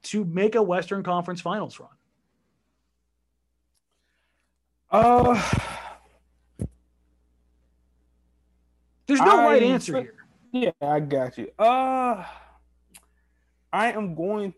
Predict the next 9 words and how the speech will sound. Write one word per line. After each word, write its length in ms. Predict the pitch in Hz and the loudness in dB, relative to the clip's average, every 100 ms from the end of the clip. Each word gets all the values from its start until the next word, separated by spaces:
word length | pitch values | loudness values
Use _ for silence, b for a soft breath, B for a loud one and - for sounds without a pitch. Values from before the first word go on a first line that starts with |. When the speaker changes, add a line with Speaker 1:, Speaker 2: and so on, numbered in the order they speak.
| - | -12
Speaker 2:
to 80 | 170 | -12
lean 840 | 143 135 147 190 180 131 120 117 | -8 -8 -6 -8 -8 -10 -10 -8
no 420 | 120 156 180 185 | -6 -4 -6 -6
right 320 | 147 139 135 - | -4 -6 -6 -12
now, 680 | 113 117 143 175 196 196 - _ _ _ - | -14 -12 -10 -10 -10 -12 -18 _ _ _ -10
and 140 | 156 | -6
it's 200 | 156 143 | -6 -8
less 400 | 135 143 196 240 | -8 -4 -4 -4
about 480 | 196 165 160 139 107 | -6 -4 -2 -2 -6